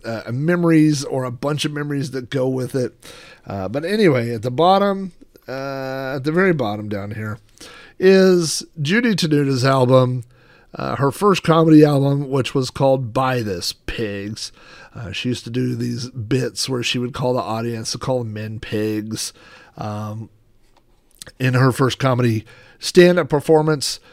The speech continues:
she saw a man in the audience looking at her, and he says, "Oh, this guy's looking at me." And then she spits her gum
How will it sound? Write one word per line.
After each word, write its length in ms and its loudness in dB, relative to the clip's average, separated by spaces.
she 800 2
saw 680 0
a 140 -4
man 320 0
in 100 -2
the 60 -4
audience 480 -2
looking 340 -4
at 140 0
her, 140 0
and 80 -2
he 80 0
says, 220 -4
"Oh, 540 0
this 180 -4
guy's 360 -4
looking 300 -4
at 180 -4
me." 260 -2
And 140 -4
then 80 -2
she 200 -4
spits 560 0
her 120 6
gum 480 -2